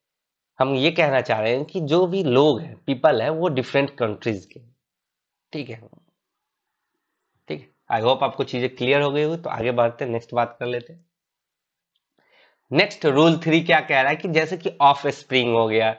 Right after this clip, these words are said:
डियर हो गया, शिप हो गया, फिश हो गया, are expressed as singular or plural only by the use of verb, both in singular and plural they have the same form।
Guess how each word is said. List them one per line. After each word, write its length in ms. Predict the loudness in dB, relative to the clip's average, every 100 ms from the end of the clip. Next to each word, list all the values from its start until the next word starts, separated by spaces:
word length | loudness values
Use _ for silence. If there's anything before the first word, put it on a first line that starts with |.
| _ _ _
डियर 420 | -2 2 4 4
हो 180 | 2 0
गया, 240 | 2 2 2 0 -6 _ _
शिप 280 | 0 0 2
हो 200 | 2 2
गया, 340 | 2 2 2 0 -4 _ _ _ 0
फिश 260 | 2 2
हो 120 | 2 2
गया, 200 | 2 0 -2 _ _ _
are 160 | 0 0
expressed 560 | 0 -8 -2 0 0 0
as 180 | -2 0
singular 400 | 0 2 4 2 2 2
or 180 | 2 2 -8 _ -2
plural 440 | 2 4 4 4 2
only 340 | 2 2 2
by 140 | 2 2
the 120 | 2
use 280 | -2 -2 -2
of 160 | -4 -6 -10
verb, 180 | -12 -12 -16 _ -14
both 320 | -2 0 0
in 120 | -2 -2
singular 380 | -2 0 0 0
and 220 | -2 -4 -4
plural 400 | -2 2 2 0 -8 _ _
they 260 | -8 0 2 2
have 240 | 0 -2
the 100 | -6
same 280 | -8 -10 -12
form। 220 | -16 _